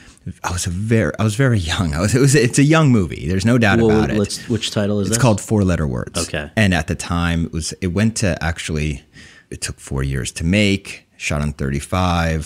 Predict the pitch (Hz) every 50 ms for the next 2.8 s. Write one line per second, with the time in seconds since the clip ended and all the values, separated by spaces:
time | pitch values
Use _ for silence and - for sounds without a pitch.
0 | - - - - 113 110 131 143 143 131 113 101 90 95 92 - - - - 90
1 | 80 78 - - 85 85 - - 78 76 - 80 73 76 - 78 76 71 - -
2 | 64 69 71 - 82 76 69 62 65 64 - - - - -